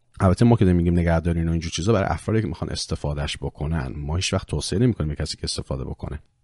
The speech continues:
هیچ وقت در کل اپیزودا ما اگه اینو به اندازه کافی عنوانش نمی‌کنیم، اینو بدونین که ما هیچ وقت توصیه نمی‌کنیم که کسی بخواد هیچ چیزی رو استفاده بکنه. این اپیزودایی که ما درست می‌کنیم برای افرادی هستن که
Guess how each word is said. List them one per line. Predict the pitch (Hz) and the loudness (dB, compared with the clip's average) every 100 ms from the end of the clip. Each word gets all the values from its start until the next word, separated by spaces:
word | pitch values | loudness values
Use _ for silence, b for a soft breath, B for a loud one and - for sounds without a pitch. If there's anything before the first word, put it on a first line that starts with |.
| _ _ _ | _ _ _
هیچ | - 107 - | -4 -2 2
وقت | 98 - _ _ _ _ _ _ | 0 0 _ _ _ _ _ _
در | 82 78 - - | -2 -2 -4 -2
کل | 117 | 2
اپیزودا | 120 87 - 87 92 - | 2 2 0 0 0 -2
ما | 87 85 85 - _ - _ - | -2 0 0 -2 _ -20 _ -8
اگه | 80 78 - | -4 -4 -2
اینو | 87 82 - _ _ _ _ _ - | -2 -2 -4 _ _ _ _ _ -20
به | 87 87 | -6 0
اندازه | 82 82 104 | 0 0 0
کافی | - 87 - - - | 0 0 -2 -8 -4
عنوانش | 85 78 80 80 78 | -2 0 0 0 -2
نمی‌کنیم، | 78 - 82 101 120 - _ _ _ - | -2 -2 0 4 2 0 _ _ _ -2
اینو | 104 101 | 2 4
بدونین | 95 85 78 | 4 2 -2
که | 76 | 0
ما | 90 101 | 2 2
هیچ | 131 - | 2 2
وقت | 117 - - | 0 -2 -2
توصیه | 98 - 117 | -2 2 2
نمی‌کنیم | 98 82 82 | 2 0 -6
که | - | -4
کسی | - 87 85 | -4 -2 -2
بخواد | 87 92 | -2 -4
هیچ | - 101 - | -4 -4 -4
چیزی | - 90 | -4 -2
رو | 78 | -2
استفاده | - 69 - 76 67 | -2 -4 -2 -2 -2
بکنه. | 65 - - - _ _ _ _ _ - | -6 -8 -12 -14 _ _ _ _ _ 0
این | 135 | 2
اپیزودایی | 131 107 104 104 | 2 4 4 4
که | 98 | 4
ما | |
درست | 92 87 - | 4 2 2
می‌کنیم | 85 82 82 | -2 0 0
برای | 80 82 | 2 2
افرادی | 87 - 104 | 0 0 0
هستن | 92 78 - 73 | 0 -2 -4 -6
که | 76 - | -6 -6